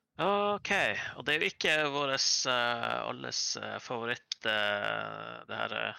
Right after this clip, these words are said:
svinvanskelige Konami-spillet, for det er multiplayer, eller coop på.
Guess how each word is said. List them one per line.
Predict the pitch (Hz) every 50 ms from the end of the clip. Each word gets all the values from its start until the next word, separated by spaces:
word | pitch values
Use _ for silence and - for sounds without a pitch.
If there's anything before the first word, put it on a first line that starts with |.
| - -
svinvanskelige | - - - - 127 127 127 123 123 123 113 - - - 120 113 110 110 107 107 107 107 110
Konami-spillet, | - - 117 117 120 123 123 123 123 123 120 - - - 131 123 120 117 113 110 104 104
for | - - 117
det | 113 113 123 127 123 -
er | - 117 113
multiplayer, | 110 113 151 - - - - 185 208 233 233 220 - - - - -
eller | 120 113 117 117
coop | - - - 170 190 208 _ _ _ _
på. | - 214 240 240 208